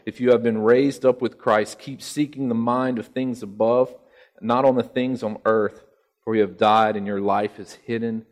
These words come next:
with Christ in God. When Christ, who is our life, is revealed, then you also will be revealed with him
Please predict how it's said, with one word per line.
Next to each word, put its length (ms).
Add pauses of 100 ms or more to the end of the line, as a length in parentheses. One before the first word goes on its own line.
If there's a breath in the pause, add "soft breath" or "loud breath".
(140)
with 180
Christ 680 (220)
in 220
God. 460
When 180
Christ, 460
who 140
is 100
our 140
life, 400
is 120
revealed, 540 (240 loud breath)
then 100
you 160
also 380
will 140
be 160
revealed 640 (320)
with 180
him 420